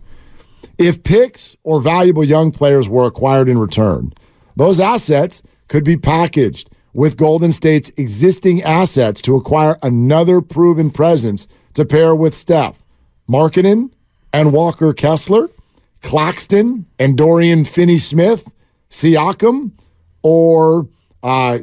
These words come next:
Jakob Poeltl." So, uh, these are the names. Those are the names. And he's not saying that you can get any of them for Draymond. He's saying you might be able to get them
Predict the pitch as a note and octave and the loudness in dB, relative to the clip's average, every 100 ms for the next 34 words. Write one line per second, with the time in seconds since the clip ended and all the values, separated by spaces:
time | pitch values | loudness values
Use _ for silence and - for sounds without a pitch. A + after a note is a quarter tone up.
0 | - E3+ G3+ G#3+ E3 - G#3 A3 D4 _ | -6 -4 -2 -2 -2 0 2 2 0 _
1 | _ _ _ _ _ - F#3+ G3 G3 F#3+ | _ _ _ _ _ -4 0 2 2 0
2 | D#3 _ _ _ E3+ F#3 F3 D#3+ D3 F#3 | -2 _ _ _ -2 0 0 -2 -2 2
3 | C4 C4 C#4 G#3+ - B2 - - - _ | 2 0 0 2 2 0 -6 -18 -20 _
4 | _ _ _ _ C3+ F3 D#3+ E3+ D#3+ C3 | _ _ _ _ 0 0 2 2 0 -2
5 | E2+ A1 - - _ _ _ _ _ - | -4 -12 -20 -20 _ _ _ _ _ -6
6 | C#3+ D3 D3 D3 C#3+ - _ - C3+ C3+ | 0 2 2 0 -2 -6 _ -4 -2 2
7 | F3 A3+ - F#3+ E3+ D#3 C#3+ - - C#3+ | 2 0 0 0 0 0 0 -2 -2 0
8 | C#3 F#3 G3 E3+ D3+ C3+ C#3+ C3 D3 B2 | 0 2 2 2 0 0 -2 -2 -2 0
9 | F#3 F#3 B2 C#2+ - _ _ _ _ G#2+ | 2 2 -2 -8 -16 _ _ _ _ -4
10 | D3+ D#3 D#3 E3 D#3+ D#3+ C#3 A#2 F3 E3+ | 0 2 2 2 2 0 0 0 -2 0
11 | D3 C#3 C3 | 0 0 0